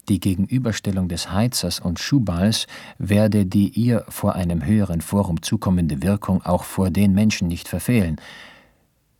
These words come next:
Denn wenn sich auch Schubal gut verstellen konnte, er musste es doch durchaus nicht bis zum Ende aushalten können. Ein kurzes Aufblitzen seiner Schlechtigkeit sollte genügen, um sie den Herren sichtbar zu machen.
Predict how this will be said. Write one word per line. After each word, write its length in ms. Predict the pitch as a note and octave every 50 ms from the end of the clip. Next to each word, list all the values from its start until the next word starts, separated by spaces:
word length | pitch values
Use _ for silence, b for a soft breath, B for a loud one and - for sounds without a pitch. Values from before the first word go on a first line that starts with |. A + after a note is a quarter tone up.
| _ -
Denn 260 | G2+ F#2+ F2 E2 D2 - -
wenn 220 | - F#2+ F2+ E2+
sich 240 | - E2 D2+ D#2+ D2+
auch 140 | D#2 - -
Schubal 340 | - G#2 G2 - D2 D2+
gut 180 | D#2 E2+ E2 -
verstellen 480 | - C#2 - - - G#2+ G2 E2+ F2 F2
konnte, 400 | - F#2+ G2 F#2 - G#2 G2 B B B B B B B B B _ _ _ _ _ -
er 140 | F#2+ F#2+ F#2+
musste 380 | F#2+ G#2 G2+ - - - -
es 180 | D#2+ F2+ - -
doch 220 | - E2+ - -
durchaus 580 | - - F#2 F2+ - - - F2+ F2+ F2+ - -
nicht 380 | F#2 F#2 E2+ - - - - -
bis 180 | F#2 - -
zum 180 | - - - -
Ende 300 | C#3 C#3 A2+ G2+ D#2 B1+
aushalten 420 | D#2 - - - D2+ - - E2
können. 340 | - - D#2 C2 C2 B1+ - _ _ _ _ _ _ _ _ _ _ _ _ _ _ b b b b b b b b b b b b
Ein 160 | - E2+ D#2
kurzes 360 | - - G#2 - - E2+ -
Aufblitzen 560 | - F2 F#2 F2 - - G2 - - - F#2+ F2+
seiner 240 | F#2+ F2+ F2 E2+
Schlechtigkeit 640 | - - F2 F2 D#2+ - - F#2+ - - - G2+ G2 -
sollte 300 | - G#2+ G#2 G#2 G#2+ G2
genügen, 480 | A2 A2 B2 C#3+ D3+ B2+ G2 F2 D2+
um 140 | E2 E2 E2
sie 160 | - - E2+
den 160 | E2 E2+ D#2+
Herren 240 | D2+ E2 F2 D#2+ D#2+
sichtbar 420 | D#2 F#2+ F#2+ - - - D2+ D2 D2+
zu 140 | - - D#2
machen. 300 | C#2+ C#2 - - -